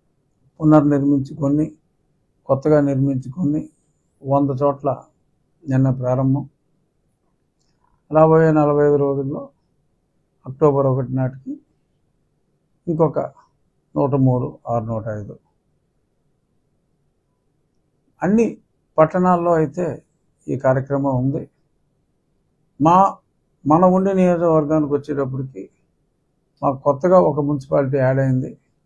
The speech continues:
మరి దాని గురించి గౌరవనీయులు మంత్రులు నారాయణ గారిని ఈ రెండు వందల మూడు లిస్టులో మాది లేదు,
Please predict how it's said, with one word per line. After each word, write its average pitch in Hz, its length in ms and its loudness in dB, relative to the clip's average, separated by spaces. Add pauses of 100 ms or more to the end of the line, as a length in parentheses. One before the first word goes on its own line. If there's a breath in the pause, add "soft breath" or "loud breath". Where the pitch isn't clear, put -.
(840)
మరి 117 100 -8
దాని 143 240 2
గురించి 147 460 -2 (1800)
గౌరవనీయులు 131 580 0 (100)
మంత్రులు 127 400 -2 (340)
నారాయణ 139 380 2
గారిని 113 400 -4 (1200)
ఈ 135 120 0
రెండు 156 220 2
వందల 170 220 0 (100)
మూడు 160 200 2
లిస్టులో 147 400 0 (760)
మాది 131 240 0
లేదు, 165 320 0